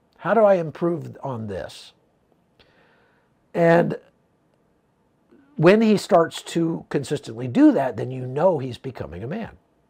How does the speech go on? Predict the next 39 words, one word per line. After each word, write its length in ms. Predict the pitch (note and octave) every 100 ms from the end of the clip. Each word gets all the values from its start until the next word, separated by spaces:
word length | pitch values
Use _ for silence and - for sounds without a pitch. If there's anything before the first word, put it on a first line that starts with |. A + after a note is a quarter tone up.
| _ _ _ _ _ _ -
And 140 | B2+
he 320 | A#2+ C4+ D#4
can 480 | - - D#3 F#2+ G2
know. 580 | B2+ A#2+ F2+ C2+ - F3+ _ _ _ _ _ _ -
I 60 |
mean, 220 | D3 D3+
ask 320 | F3 G3+ - G3
my 140 | G3
son. 400 | - C4+ C#4 - _ _ -
You 120 | C#3
wanna 180 | F3+ G3
know 100 | A3+
if 120 | -
you're 120 | G3+
a 40 |
man? 320 | F#3+ G3+ C4 -
You 120 | D#3+
don't 140 | G#3+
need 160 | G3 C4+
a 40 |
tattoo 320 | F3 A3+ A3+
in 80 | C4+
the 60 | C4+
middle 180 | B3+ B3
of 60 |
your 100 | D#3
face. 360 | - D#3+ F3+ - - _ -
I 100 | D3
just 160 | F#3+ G#3+
need 140 | G3+
to 60 | F3+
know 120 | F#3+
if 100 | F#3+
you 80 | F#3+
picked 240 | G3 -
up 140 | G3 F#3+
your 120 | F#3
room 180 | B3 A#3
today. 360 | C#3+ F2+ -